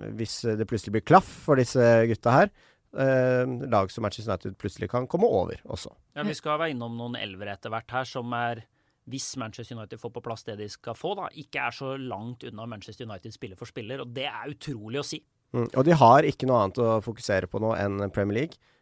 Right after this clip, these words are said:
Speaker 1: Eh, det betyr at de kan tynne ut stallen, de kan få f-, ha fokus på den ene kampen de har i uka, ut-, bortsett fra når det er cuper og litt sånn her da, men det, det har mye å si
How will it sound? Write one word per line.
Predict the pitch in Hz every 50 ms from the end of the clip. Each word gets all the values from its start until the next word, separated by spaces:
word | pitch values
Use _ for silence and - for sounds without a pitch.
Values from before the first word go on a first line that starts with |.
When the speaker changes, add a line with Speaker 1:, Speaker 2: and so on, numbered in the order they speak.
| _ -
Speaker 1:
Eh, | - 123 117 113 117 113
det | 117 117
betyr | 117 - 117 107
at | 101 -
de | 117
kan | - - 107 104 104
tynne | - 123 104 98 98
ut | 95 -
stallen, | - - 107 113 131 143 139
de | 117 104
kan | - 110 104 95
få | - 110 107 104 - _ _ _ _ _ _ _ _ _ _ -
f-, | - - -
ha | - 127 147
fokus | - 175 156 - - 151 -
på | - 165 147
den | 147 147 156
ene | 147 131 123 120
kampen | - 120 104 - - 120
de | 120 120
har | 117 113 113 113 117 117
i | 123 120 120 113 104
uka, | - - - 120 113 113 110 95
ut-, | - - 127 110 113
bortsett | 113 101 - - 107 -
fra | 107
når | 101 104 104 107
det | 107 101 101
er | 101 101 101
cuper | - - 101 - - 98
og | 95 98
litt | 104 -
sånn | 143 135 147
her | 175
da, | 202 202
men | 185 165 143 127 - - - - - - - - _ _ _ _ _ -
det, | - 135 147 160 131 110
det | 131 156 156 - -
har | - 123 131 143 143
mye | 131 120 120
å | -
si | - 107 117